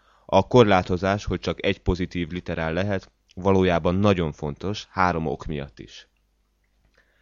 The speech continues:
Először, minden Horn clause felírható egy implikációként is, amelynek premisszája pozitív literálok konjukciója,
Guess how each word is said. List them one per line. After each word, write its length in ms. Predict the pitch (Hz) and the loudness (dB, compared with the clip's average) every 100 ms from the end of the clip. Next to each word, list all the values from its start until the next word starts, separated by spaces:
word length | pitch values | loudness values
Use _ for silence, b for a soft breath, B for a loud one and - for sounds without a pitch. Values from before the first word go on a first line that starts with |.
| _ | _
Először, 580 | 101 90 - - 64 73 _ b b b b - | 0 0 -2 -8 -12 -14 _ b b b b -2
minden 400 | 151 160 127 107 | 2 4 4 4
Horn 340 | 107 104 98 - | 2 2 0 -6
clause 420 | 92 90 98 - | -2 -2 -2 0
felírható 640 | 120 107 87 87 - 98 | 0 2 0 -4 -4 -2
egy 160 | 90 87 | -2 -2
implikációként 1040 | 98 90 85 - 73 - 80 78 80 80 98 | -6 -4 -8 -8 -10 -6 -6 -6 -8 -8 -8
is, 260 | 110 - B B B | -10 -12 B B B
amelynek 440 | - 92 90 85 | -2 0 0 -2
premisszája 880 | - 113 123 123 - 101 90 87 82 - | -2 0 2 0 -2 -4 -2 -4 -6 0
pozitív 540 | 123 98 87 82 78 | 2 2 -4 -6 -6
literálok 600 | 90 - 82 78 78 76 | -6 -6 -6 -6 -6 -6
konjukciója, 880 | - 82 73 - - 76 78 90 | -6 -6 -6 -10 -10 -6 -4 -6